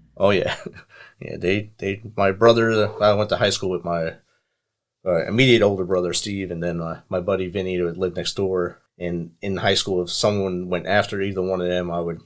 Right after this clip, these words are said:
I would be the first person to throw a punch 'cause I was angry that someone was doing something to them. So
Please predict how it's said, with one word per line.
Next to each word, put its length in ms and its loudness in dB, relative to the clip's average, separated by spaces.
I 120 2
would 120 2
be 80 0
the 100 -4
first 260 -4
person 280 -6
to 60 -8
throw 220 -4
a 20 -14
punch 340 -6
'cause 180 -2
I 80 0
was 180 0
angry 400 -2
that 140 -8
someone 380 -2
was 240 -8
doing 220 2
something 320 -2
to 80 -4
them. 320 -4
So 360 -12